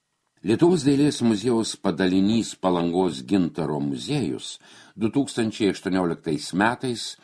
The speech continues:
įgyvendino Lietuvos kultūros tarybos iš dalies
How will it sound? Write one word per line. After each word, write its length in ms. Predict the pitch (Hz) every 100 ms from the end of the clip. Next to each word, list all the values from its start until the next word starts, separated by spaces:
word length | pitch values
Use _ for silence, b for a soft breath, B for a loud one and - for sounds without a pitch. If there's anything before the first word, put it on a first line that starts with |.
| b b b -
įgyvendino 800 | 98 104 120 147 123 120 120 117 110 - b b b
Lietuvos 420 | 95 101 127 143 -
kultūros 720 | 113 107 113 110 104 95 - -
tarybos 640 | 87 92 107 113 120 - -
iš 160 | 82 73
dalies 460 | 87 85 90 82